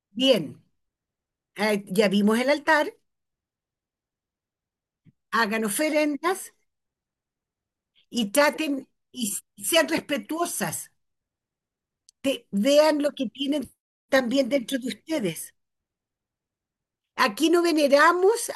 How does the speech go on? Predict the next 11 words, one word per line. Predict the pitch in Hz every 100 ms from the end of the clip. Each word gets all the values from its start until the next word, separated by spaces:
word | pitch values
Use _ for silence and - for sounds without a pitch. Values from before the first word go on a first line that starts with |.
| 269
las | 277 -
fuentes | 302 - 320
de | 302
refugio. | 277 302 - 359 339 - 175 135 _ _ _ _ _ _ _ _ _ _ _ _ _ _ _ _ _ _ _ _ _ _ _ _ _ - _ _ -
Las | 277 262 233
respetamos, | 247 - 240 - 262 285 277 262 294 285
ellas | - 254 262 247
representan | 240 233 226 269 233 269 247
nuestro | 226 254 208
propio | 240 214 233 208
potencial. | 233 - 220 202 - 240 269